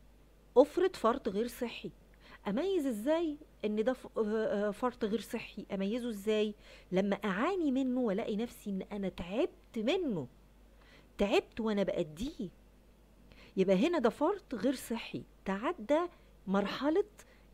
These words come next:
آه، التوازن الصحي اللي، آه، مش هيحسسني بالمعاناة وأنا بأديه. الشخصية الوسواسية،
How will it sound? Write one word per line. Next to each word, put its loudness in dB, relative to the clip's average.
آه، -2
التوازن 4
الصحي -2
اللي، -2
آه، 2
مش -2
هيحسسني -4
بالمعاناة 0
وأنا 0
بأديه. -4
الشخصية 2
الوسواسية، 0